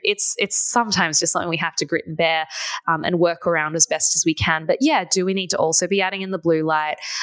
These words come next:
Can we make sure our room's really dark? Can we allow ourselves, if we, if possible, to wake with some natural light?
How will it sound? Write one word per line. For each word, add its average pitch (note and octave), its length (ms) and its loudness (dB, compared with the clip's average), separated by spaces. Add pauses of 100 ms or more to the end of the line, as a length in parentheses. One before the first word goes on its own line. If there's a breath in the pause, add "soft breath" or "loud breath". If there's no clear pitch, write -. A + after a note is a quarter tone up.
Can F3 220 0
we G3 80 -2
make F#3 200 -2
sure E3 240 2
our D#3+ 140 -4
room's F3 400 0
really E3+ 300 -2
dark? E3 500 2
Can F#3 200 0
we F#3 120 -2
allow E3 320 2
ourselves, E3 680 0
if - 180 -4
we, - 160 0
if - 160 -6
possible, E3+ 540 2
to - 140 2
wake D#3+ 280 -2 (160)
with E3+ 180 2
some - 240 0
natural E3+ 480 2
light? D3+ 300 0